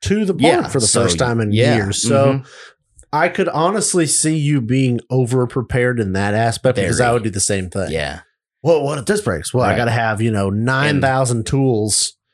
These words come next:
Speaker 1: to replace
Speaker 2: I was Derekking.
Speaker 1: whatever.
Speaker 2: I was
Speaker 1: Yep.
Speaker 2: trying to, I was trying to Derek inside of a
Speaker 1: Should've
Speaker 2: Cherokee.
Speaker 1: weighed it.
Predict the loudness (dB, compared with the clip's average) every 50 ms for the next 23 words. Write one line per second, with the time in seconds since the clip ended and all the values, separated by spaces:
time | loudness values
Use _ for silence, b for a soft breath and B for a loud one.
0 | _ _ _ _ _ -4 -2 0 0 -2 0 0 0 2 2 0 0 0 0 0
1 | 0 -2 -2 -2 -2 -2 -2 -2 0 0 2 0 0 -2 -6 -10 -14 -16 -18 _
2 | _ _ -4 -2 0 0 0 0 -2 -2 -2 -2 -2 -2 -4 -4 -4 -4 -4 -4
3 | -4 -4 -6 -8 -6 -4 -4 -2 -2 -2 0 0 -2 -2 -2 -2 -2 -2 0 -2
4 | -2 -4 -6 -8